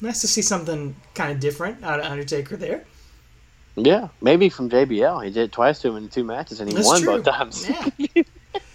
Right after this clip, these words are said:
Speaker 2: No, I'm just
Speaker 1: Always
Speaker 2: kidding, yeah.
Speaker 1: learning, studying the greats.
Speaker 2: <laughs> Yeah, it was very Kane-like, man. It was cool, and it, it popped the crowd a little bit, but
Speaker 1: A little
Speaker 2: not
Speaker 1: bit.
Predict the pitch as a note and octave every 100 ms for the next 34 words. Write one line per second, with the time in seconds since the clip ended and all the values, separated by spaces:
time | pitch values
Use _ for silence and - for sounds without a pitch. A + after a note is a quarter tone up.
0 | - - - - D#3 F#3 A#3 B3 A#3+ B3
1 | G#3+ G3+ G#3 C#3 - C#3+ F#3 - F#3 F#3+
2 | G#3 G3 F#3 D#3 - - - - - -
3 | - - _ F3+ D#3+ D#3+ - - - -
4 | - _ - - - A2+ B2+ E3+ D#3+ A#2
5 | A#2+ G#2+ A2 A#2+ G2 F2 E2 F2+ F#2 G2
6 | G#2+ F#2 G2 - - - - - B2+ A#2
7 | G2+ G#2+ B2+ D#3 - G#3 - A#2 - -
8 | - - G#2+ G#2 - F#2+ G2+ F3 C#4 F2+
9 | G#2+ - G2+ F2+ A#2+ A#2+ D#3 G#3+